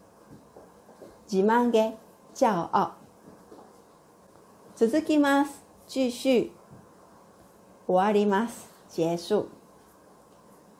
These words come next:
多分。えー、或许、大概。今後、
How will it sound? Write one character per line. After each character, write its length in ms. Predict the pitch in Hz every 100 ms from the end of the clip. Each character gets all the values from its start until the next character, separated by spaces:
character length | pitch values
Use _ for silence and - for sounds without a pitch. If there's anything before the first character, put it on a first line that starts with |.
| - - - -
多 180 | - 302
分。 380 | 311 180 - - - - - - - - - - -
え 180 | 160 156
ー、 40 |
或 260 | 160 330 294
许、 320 | - - - - _
大 140 | 214 202
概。 260 | 214 185 - - - - - - - - - - - - - - - - - - -
今 260 | 247 262
後、 280 | 240 233 -